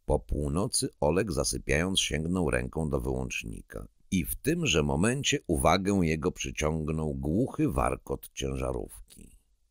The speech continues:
Samochód? Przed naszą bramą o tak późnej porze?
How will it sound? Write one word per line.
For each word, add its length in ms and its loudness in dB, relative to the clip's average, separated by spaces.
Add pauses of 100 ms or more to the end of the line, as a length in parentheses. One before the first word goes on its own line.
(1040)
Samochód? 880 -6 (880)
Przed 300 -6
naszą 500 -4
bramą 600 -2
o 60 0
tak 220 -6
późnej 480 0
porze? 520 -4